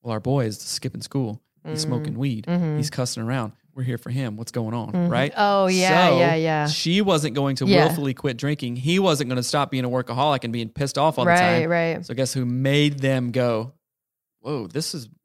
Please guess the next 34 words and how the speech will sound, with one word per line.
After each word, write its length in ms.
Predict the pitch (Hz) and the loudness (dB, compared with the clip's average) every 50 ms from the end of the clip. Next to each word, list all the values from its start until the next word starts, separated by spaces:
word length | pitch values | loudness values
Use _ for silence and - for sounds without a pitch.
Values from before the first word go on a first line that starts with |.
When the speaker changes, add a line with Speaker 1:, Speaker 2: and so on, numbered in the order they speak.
| _ _ | _ _
Speaker 1:
whoa, 280 | - - 123 143 180 185 | -18 -8 -2 0 2 4
Speaker 2:
Right. 280 | 196 196 185 165 135 | 4 4 2 2 2
Speaker 1:
what 160 | 143 139 131 | 0 2 2
is 160 | 151 165 147 135 | 0 0 0 0
this? 100 | 107 202 | 2 2
Speaker 2:
Yeah, 300 | 208 220 226 202 180 180 | 4 4 4 2 2 2
there, 180 | 208 254 262 - | 2 0 2 2
I 40 | |
mean, 100 | 220 226 | 2 2
Speaker 1:
Something 300 | 233 - - 285 - 156 | 4 4 4 2 2 -2
Speaker 2:
it's, 60 | 135 - | -4 -2
it's 80 | - 110 | 0 0
Speaker 1:
outside 580 | 131 135 - - - - 156 147 156 160 226 | 0 0 2 2 2 4 6 6 6 8 6
of 60 | 240 | 6
the 60 | 247 240 | 6 6
Speaker 2:
really 160 | 220 202 185 | 4 4 4
Speaker 1:
system." 300 | 175 175 170 - - - | 2 2 0 -2 -4 0
Well, 120 | 139 135 127 | 0 0 0
the 60 | 120 | 0
kid 180 | 120 - 143 127 | -2 -2 -4 -2
was 120 | 113 110 - - | -2 -6 -6 -2
in 180 | 151 170 180 170 | -2 0 0 2
the 60 | - | 2
Speaker 2:
Yeah. 160 | - 180 160 | 2 2 2
Speaker 1:
system, 320 | 151 151 - 107 104 113 120 | 2 0 -4 -6 -8 -6 -4
right? 300 | 117 117 123 131 - - _ _ _ _ _ _ _ | 0 0 0 0 -2 -4 _ _ _ _ _ _ _
Um, 240 | - 127 123 117 113 | -2 -2 -2 -2 -2
so 480 | - - 180 180 156 131 131 127 - _ _ _ | -2 2 4 4 4 4 2 -2 -4 _ _ _
it's 160 | - 127 - | -6 -2 0
like 200 | 139 127 117 - - | 0 -2 -2 -4 -6
this 440 | 120 131 151 156 143 - - - - - - | 0 2 2 2 2 0 -4 -8 -10 -10 -8
Speaker 2:
Mm-hmm. 240 | 180 180 175 170 175 | -6 -4 -4 -2 -2
Speaker 1:
exemplifies 640 | 180 139 127 139 147 143 - 131 - 135 123 120 120 | -2 -2 0 0 0 0 -2 -2 0 0 0 2 0
that 300 | 127 120 117 - - | 0 0 -2 -2 -6